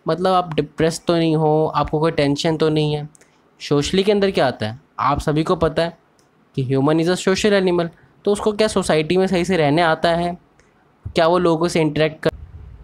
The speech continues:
अब देखो सोशली के अंदर और भी चीज़ें आती हैं, जैसे कि उसका बाकी लोगों के साथ बिहेवियर कैसा है, वो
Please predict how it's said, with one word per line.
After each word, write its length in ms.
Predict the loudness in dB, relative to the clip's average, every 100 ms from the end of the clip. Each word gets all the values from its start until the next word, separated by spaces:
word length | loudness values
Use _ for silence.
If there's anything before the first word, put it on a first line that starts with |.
| -4 0
अब 140 | 2
देखो 240 | 2 2
सोशली 480 | 2 2 2 2 2
के 60 | 4
अंदर 180 | 2 2
और 260 | 4 2
भी 120 | 2
चीज़ें 260 | 0 2 2
आती 300 | 0 -4 -8
हैं, 120 | -8 -12 _ _ _ _ _ _ _ -8 -2
जैसे 340 | 0 2 0
कि 240 | 0 -4 -6 _ _
उसका 260 | -4 0 0
बाकी 480 | 2 0 0 0 2
लोगों 260 | 4 2 2
के 60 |
साथ 220 | 0 0
बिहेवियर 500 | 0 0 2 2 0
कैसा 360 | 0 -4 -4 -10
है, 140 | -12 -16 _ -20 -20 _ _ _ _ _ _ _ _ _ _
वो 180 | 0 0